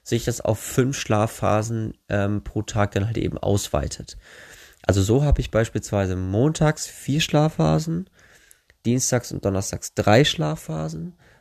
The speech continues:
mittwochs habe ich vier Schlafphasen, freitags habe ich vier Schlafphasen und samstags und sonntags habe ich fünf Schlafphasen.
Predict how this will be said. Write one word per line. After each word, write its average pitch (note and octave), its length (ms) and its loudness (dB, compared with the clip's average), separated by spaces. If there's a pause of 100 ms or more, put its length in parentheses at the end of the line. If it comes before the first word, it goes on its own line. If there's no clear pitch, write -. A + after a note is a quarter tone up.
(120)
mittwochs C3 640 -2
habe A#2 400 0
ich - 280 -6
vier C#3+ 420 0
Schlafphasen, D3+ 760 -2
freitags - 640 -6
habe A#2+ 160 -2
ich A#2 120 -6
vier B2 280 2
Schlafphasen A#2 840 -2 (600)
und A2 400 2 (160)
samstags A2+ 520 0
und G#2+ 80 -4
sonntags G2 380 -4
habe G2 140 -2
ich F#2+ 80 -4
fünf G#2+ 340 0
Schlafphasen. - 800 -8